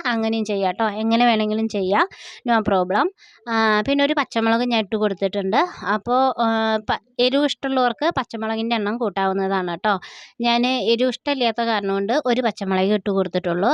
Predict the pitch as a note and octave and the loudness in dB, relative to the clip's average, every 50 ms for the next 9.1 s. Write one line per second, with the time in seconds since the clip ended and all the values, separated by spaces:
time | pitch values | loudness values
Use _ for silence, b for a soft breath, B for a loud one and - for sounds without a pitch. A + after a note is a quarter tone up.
0 | - A#3+ A#3 A3 A3+ A3+ A3+ A3+ A3 B3+ A#3+ A#3 A3+ A3+ A3+ A#3 A#3 A3 G#3 G#3 | 2 0 0 -2 0 -2 -2 -2 -2 -2 -2 -2 0 0 0 2 2 2 2 0
1 | G#3+ G#3+ A3 A#3 B3 C4 D#3 G#3+ G#3+ G#3 G3 G3 F#3+ - G#3+ G3+ F#3+ G3+ G3+ G#3 | 0 0 2 2 2 0 0 0 -2 -2 -2 -4 -2 0 -2 0 2 2 2 2
2 | G#3+ A3+ G#3+ G3 - G3+ F#3+ F#3+ - C4+ F4+ F4+ B B B B B B - B3 | 2 2 0 0 0 -4 -4 0 0 0 0 0 B B B B B B 0 2
3 | C4 B3+ A#3+ A3 A3 A3+ C4 C4+ - C4 G#3+ G3 G3 G3 F#3+ F#3+ G#3 C4 F4 G4+ | 4 6 6 6 4 4 2 2 0 -2 -2 0 0 0 2 0 0 -2 -2 -4
4 | E4+ - - G3+ G#3 G#3 G3+ G3 - D4 D4 D4 C4+ C#4 C4+ C#4 A3+ G#3+ G3+ G3 | -6 -8 -6 -4 -2 -2 -2 0 0 2 2 2 2 2 2 2 0 2 2 0
5 | G3 G3 G3+ F#3+ G#3 F#3+ F#3 F3+ F3+ G3 F#3 - G3+ G3+ - A3 A#3 B3 A#3 G#3 | 0 0 -4 -2 -2 -4 -2 -4 -6 -4 -4 -4 -4 -4 -4 -2 0 0 2 2
6 | G3 G3 G3+ G3 - D#4+ F#4+ - - - A#3+ A#3 - B3+ A3+ G#3 - B3 A#3+ B3 | 0 -2 -2 0 2 2 2 0 0 -2 -4 -2 0 -2 -2 -2 -2 -4 -2 0
7 | A#3+ A3 G#3+ G3 - - G3 F#3+ A#3 B3 B3 A3 G3 G3 G3+ G3+ G3 - G#3+ G#3+ | 0 0 0 -2 -4 -6 -8 -8 -6 -6 -6 -6 -4 -2 -4 -2 0 0 0 0
8 | A3 A3+ A3 G3+ G3 F#3+ F#3+ - A#3 A3 G3+ F#3+ - G3 F#3+ F#3+ F#3 F3+ F3+ F3+ | 0 0 0 0 0 0 0 0 0 2 2 0 -2 -2 -2 0 0 0 2 4
9 | G#3 | 4